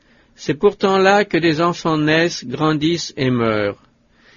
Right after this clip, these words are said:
Ils ne voient rien des beautés de la nature que Dieu a créée pour nous charmer et élever notre âme. Déguenillés, affamés,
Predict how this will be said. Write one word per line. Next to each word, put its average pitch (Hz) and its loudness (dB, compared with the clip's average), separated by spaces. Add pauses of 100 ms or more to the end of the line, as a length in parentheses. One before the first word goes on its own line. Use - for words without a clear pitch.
(260)
Ils 147 -2
ne 165 2
voient 160 4
rien 196 2
des 160 2
beautés 165 0
de 160 0
la 165 2
nature 165 0 (320)
que 139 0
Dieu 156 4
a 147 2
créée 151 0 (280)
pour 151 -2
nous 156 2
charmer 165 0 (280)
et 143 4
élever 151 4
notre 131 0
âme. 107 -6 (800)
Déguenillés, 185 2 (320)
affamés, 180 0